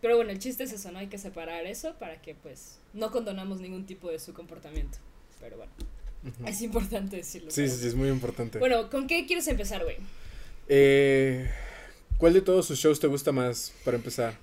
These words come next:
Speaker 1: ¿Cuáles mis favoritos? A ver, está Soy ciento uno, Drake y Josh, iCarly, Victorious.
Speaker 2: Ajá.
Speaker 1: ¿Son esos cuatro o hay más?
Speaker 2: Eh, me parece que está
Speaker 1: Sammy
Speaker 2: Sammy
Speaker 1: Cat.
Speaker 2: Cat, pero
Speaker 1: Mierda.
Speaker 2: Ajá,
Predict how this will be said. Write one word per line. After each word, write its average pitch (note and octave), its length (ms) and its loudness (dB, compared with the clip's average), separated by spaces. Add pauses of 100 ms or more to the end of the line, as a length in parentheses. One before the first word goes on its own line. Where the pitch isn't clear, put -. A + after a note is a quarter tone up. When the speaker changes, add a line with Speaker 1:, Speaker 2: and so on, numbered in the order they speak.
Speaker 1:
¿Cuáles D#4+ 200 4
mis C4 140 0
favoritos? G#3+ 460 0
A A3 80 2
ver, A3 200 2 (140)
está A3+ 440 0
Soy C4+ 280 4
ciento C4 260 2
uno, A#3+ 180 0
Drake G#3 340 -6
y G3 180 -6
Josh, F#3 460 -6 (760)
iCarly, G#3+ 340 -2
Victorious. E3 720 -8 (280)
Speaker 2:
Ajá. A#2 280 -8 (100)
Speaker 1:
¿Son B3+ 140 -6
esos C4+ 200 -6
cuatro C#4 300 -8
o - 20 -2
hay A#3 120 -4
más? - 360 -10 (260)
Speaker 2:
Eh, B2+ 220 2
me B2 180 -2
parece C#3 560 2
que D#3 80 0
está C3 220 2
Speaker 1:
Sammy C3 240 4
Speaker 2:
Sammy B2 100 0
Speaker 1:
Cat. C#3 260 4
Speaker 2:
Cat, - 100 -10 (340)
pero B2 280 -4
Speaker 1:
Mierda. F3+ 500 -6 (360)
Speaker 2:
Ajá, B2 280 -8